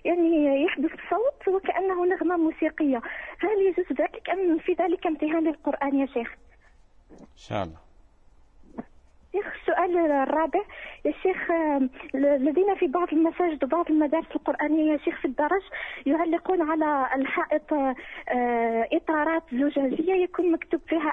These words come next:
Speaker 1: آيات قرآنية يا شيخ، ولما نهبط أو نصعد على، آه، في ذلك الدرج يا شيخ تنعكس صورة، آه، تنعكس صورة القدم يا شيخ على تلك الإطارات،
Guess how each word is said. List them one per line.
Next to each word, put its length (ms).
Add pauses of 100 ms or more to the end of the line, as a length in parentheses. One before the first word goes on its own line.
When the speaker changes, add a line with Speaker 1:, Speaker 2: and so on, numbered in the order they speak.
Speaker 1:
آيات 280
قرآنية 720
يا 60
شيخ، 320 (560)
ولما 580
نهبط 840
أو 100
نصعد 400
على، 260
آه، 480
في 100
ذلك 320
الدرج 380
يا 100
شيخ 200 (400)
تنعكس 840
صورة، 480
آه، 200 (280)
تنعكس 800
صورة 320
القدم 540
يا 140
شيخ 360 (280)
على 220 (160)
تلك 200
الإطارات، 680